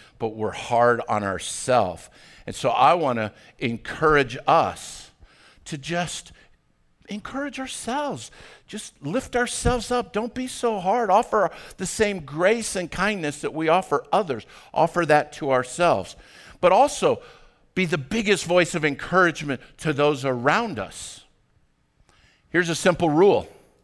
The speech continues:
A simple rule is if you think something good, say it. If you think something good, say it.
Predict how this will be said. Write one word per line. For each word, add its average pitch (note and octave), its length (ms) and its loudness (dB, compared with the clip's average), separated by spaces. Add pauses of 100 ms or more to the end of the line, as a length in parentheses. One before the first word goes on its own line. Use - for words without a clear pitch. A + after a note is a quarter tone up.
(720)
A - 60 -10
simple A3+ 340 0
rule F#3+ 280 6
is C3 140 0
if D#3+ 160 -2
you F3 100 -4
think G#3 460 0
something G#3 800 0
good, C#3+ 480 4 (840)
say B2 360 2
it. - 180 -14 (840)
If C#3+ 180 -2
you E3 100 -2
think A#3+ 400 2
something A3 580 -2
good, D#3+ 440 4 (720)
say A#2+ 460 0
it. - 220 -14